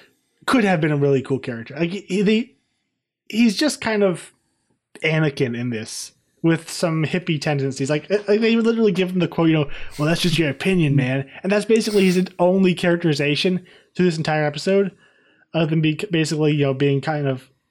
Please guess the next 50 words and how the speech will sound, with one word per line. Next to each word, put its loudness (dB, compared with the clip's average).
the 0
Anakin 0
surrogate -2
of -8
the, -6
the 0
other 2
careless 0
one 0
who 0
always 0
just -6
fights -2
first, 0
thinks -4
later. -2
Uh, -2
I -8
think 0
it 2
would 4
have 2
been 0
cool 0
to 2
have, 0
you 0
know, 2
that -2
kind -2
of -4
hippie -4
Jedi 0
who 0
kind 0
of, 0
you 2
know, 4
just -4
takes -2
joy 2
in 2
the 2
moment 0
and -2
does 0
whatever 0
he -2
feels 2
like. -2